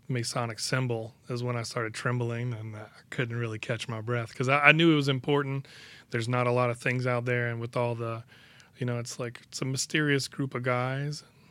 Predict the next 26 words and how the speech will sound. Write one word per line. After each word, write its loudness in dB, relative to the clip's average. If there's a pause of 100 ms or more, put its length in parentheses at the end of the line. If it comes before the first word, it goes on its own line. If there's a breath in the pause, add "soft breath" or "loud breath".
(840 loud breath)
And, 2
and 2
I 6
did, 4
I 6
did 2
return 0
it. -2
I, 0 (220)
I -2
put -6
that 2
video 4
on -2
Facebook. 0 (480 loud breath)
I 0
was -2
contacted -2
by 0
multiple 0
Masons. -2
I -2
was -2
actually -2
offered -4
some -6